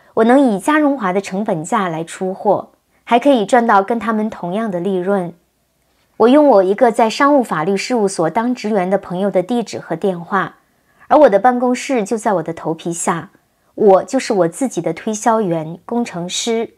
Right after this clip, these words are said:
组装工、电工、水管工和服务人员。我第一笔生意是在一九三七年加装在红十字皮鞋行。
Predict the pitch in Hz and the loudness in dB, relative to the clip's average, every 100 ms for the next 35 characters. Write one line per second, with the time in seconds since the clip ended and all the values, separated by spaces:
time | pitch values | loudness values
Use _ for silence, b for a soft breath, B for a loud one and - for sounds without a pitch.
0 | - 170 160 202 202 208 220 220 b b | -10 -6 -4 -2 -2 0 0 -2 b b
1 | b 294 254 185 202 208 208 - - 175 | b 4 4 2 0 0 -2 -10 -4 0
2 | 175 196 165 165 208 214 214 - 185 190 | 0 0 -4 -2 -2 -2 -8 -4 -2 -2
3 | - 202 196 165 165 170 165 160 - _ | -4 -2 -2 -4 -6 -6 -8 -10 -18 _
4 | _ _ _ _ _ _ _ _ _ _ | _ _ _ _ _ _ _ _ _ _
5 | _ _ _ 240 330 320 320 381 - 254 | _ _ _ 2 4 4 2 -2 0 2
6 | 254 247 392 214 208 202 202 165 - 208 | 2 0 -2 -2 0 0 -2 -4 -4 -4
7 | 214 - 220 190 165 165 - - 269 269 | -4 -4 -4 -4 -4 -8 -12 -2 2 2
8 | 285 277 202 - 208 214 196 - 190 - | 2 4 2 2 -4 -6 -8 -6 -8 -8
9 | 180 - 185 - 165 170 | -8 -6 -6 -8 -8 -10